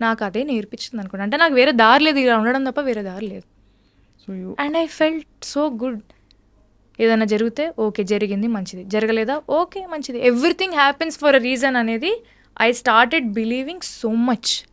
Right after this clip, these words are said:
Speaker 1: recent టైమ్స్‌లో. అది ఎందుకో నాకు తెలీదు. మీకు చెప్తాను చూడండి. మిస్ హైదరాబాద్ అయ్యింది. దాని తర్వాత I did my college, I finished my college. నేను I wanted to go for masters. నేను కొంచెం ఎంబీఏ లేదన్నా ఎంఎస్సీ మార్కెటింగ్ అలా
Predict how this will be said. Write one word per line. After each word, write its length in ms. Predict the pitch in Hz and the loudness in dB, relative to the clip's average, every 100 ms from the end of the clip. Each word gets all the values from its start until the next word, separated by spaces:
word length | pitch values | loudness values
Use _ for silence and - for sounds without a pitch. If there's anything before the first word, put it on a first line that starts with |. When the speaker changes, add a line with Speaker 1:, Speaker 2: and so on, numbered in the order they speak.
| _ | _
Speaker 1:
recent 300 | 214 220 220 | -4 -2 -4
టైమ్స్‌లో. 340 | 208 196 196 208 | -6 -8 -6 -4
అది 120 | 208 | 0
ఎందుకో 300 | 214 240 311 | 2 2 0
నాకు 240 | 302 226 | -2 -4
తెలీదు. 280 | 208 196 190 - _ _ _ _ _ _ | -8 -12 -14 -20 _ _ _ _ _ _
మీకు 180 | 277 269 | 0 2
చెప్తాను 260 | 247 - | 2 2
చూడండి. 380 | 240 202 185 214 370 _ _ _ | 2 -2 -6 -12 -14 _ _ _
మిస్ 180 | 240 240 | -6 0
హైదరాబాద్ 720 | 254 233 214 190 - - _ - _ _ | 0 0 -2 -8 -12 -20 _ -20 _ _
అయ్యింది. 340 | 220 214 175 - _ _ _ - | 2 2 0 -10 _ _ _ -6
దాని 160 | 240 233 | -2 -2
తర్వాత 280 | 233 269 | -2 -2
I 40 | 220 | 0
did 100 | 214 | -2
my 120 | 214 | -4
college, 360 | 208 190 208 269 | -6 -8 -8 -8
I 80 | |
finished 340 | 220 208 202 - | -8 -8 -10 -10
my 80 | 202 180 | -14 -14
college. 320 | 214 302 - _ _ _ _ | -18 -20 -20 _ _ _ _
నేను 400 | 247 247 233 220 208 226 | -2 2 2 0 0 0
I 20 | |
wanted 300 | 233 247 330 | 2 0 -2
to 60 | |
go 60 | 277 | -2
for 260 | 220 220 330 | -2 -2 -2
masters. 600 | 226 214 - - - - _ _ _ _ - - | -2 -2 -4 -10 -12 -18 _ _ _ _ -20 -4
నేను 180 | 226 214 | -2 0
కొంచెం 260 | 208 208 | -2 -4
ఎంబీఏ 460 | 202 208 214 202 202 | -2 0 2 0 -2
లేదన్నా 380 | 202 202 202 196 | -4 -4 -6 -6
ఎంఎస్సీ 400 | 208 202 196 220 | -6 -6 -4 -4
మార్కెటింగ్ 440 | 208 196 202 220 | -4 -6 -6 -6
అలా 140 | 202 | -6